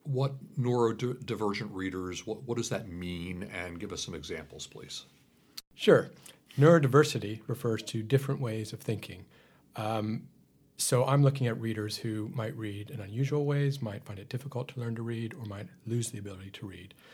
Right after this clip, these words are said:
Speaker 2: And instead of thinking of these people as non-readers, um, I'm trying to get us to think about reading in a broader way that might think about all the different ways in which we read. So there's been a big shift in the field of disability studies over the last ten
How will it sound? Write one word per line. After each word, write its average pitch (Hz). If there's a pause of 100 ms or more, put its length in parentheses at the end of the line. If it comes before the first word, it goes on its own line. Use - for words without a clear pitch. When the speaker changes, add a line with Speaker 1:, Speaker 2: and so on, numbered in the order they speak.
(280)
Speaker 2:
And 123
instead 120
of 143
thinking 113
of 101
these 104
people 101
as 101 (160)
non-readers, 104 (400)
um, 110
I'm 127
trying 107
to -
get 107
us 101
to -
think -
about 95 (320)
reading 107 (340)
in 120
a 110
broader 104
way 98
that 101
might 104
think -
about 98
all -
the 104
different 107
ways 92
in 101
which -
we 92
read. 90 (400)
So 123
there's 113
been 123
a 120
big 139
shift -
in 98 (440)
the -
field 110
of 107
disability 113
studies 101
over 95
the 92
last 95
ten 95